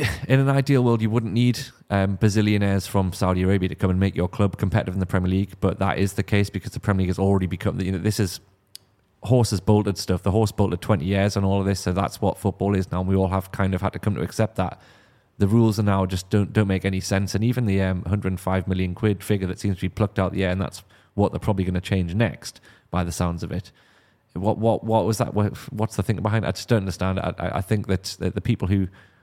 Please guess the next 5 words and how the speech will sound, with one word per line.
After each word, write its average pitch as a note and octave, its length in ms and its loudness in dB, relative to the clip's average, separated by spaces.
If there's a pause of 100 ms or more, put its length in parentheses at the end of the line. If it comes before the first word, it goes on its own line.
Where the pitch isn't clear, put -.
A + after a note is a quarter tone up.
(140)
have G2 280 2
the, F#2+ 380 2 (880)
um, F#2 440 0
say G2 440 2
in F2+ 260 0